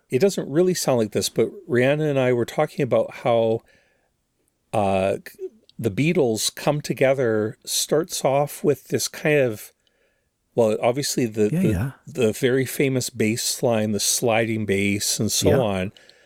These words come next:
Speaker 1: Now, this doesn't have that iconic kind of bass line to it, but it still has a bit of that kind of tension or whatever. Can we call the beginning of Come Together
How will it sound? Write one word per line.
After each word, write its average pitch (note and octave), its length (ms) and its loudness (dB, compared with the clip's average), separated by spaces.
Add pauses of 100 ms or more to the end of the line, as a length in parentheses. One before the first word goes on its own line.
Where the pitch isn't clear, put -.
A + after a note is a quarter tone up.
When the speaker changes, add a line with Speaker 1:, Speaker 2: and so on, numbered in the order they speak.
(600)
Speaker 1:
Now, B2 160 4
this C3 180 -4
doesn't F3+ 260 0
have C3 420 0
that A#2+ 260 0 (380)
iconic G#2+ 680 0
kind A2+ 300 0
of F2+ 80 -2
bass G#2 360 0
line F#2 280 -2
to - 280 -6
it, F2+ 180 -2 (480)
but A2+ 260 2
it A2+ 160 -8
still - 380 0
has F3 480 0
a C#3 40 -2
bit C#3+ 220 0
of G3 120 -2
that D#3 300 0 (180)
kind D#3 260 2
of - 140 -14
tension F3 1160 -2 (800)
or A2+ 220 2
whatever. B2 600 0
Can - 520 -18
we C3+ 80 0
call - 260 -2
the E3 80 -6
beginning D3 380 -2
of C3 180 -2 (400)
Come C3+ 180 -2
Together B2+ 560 0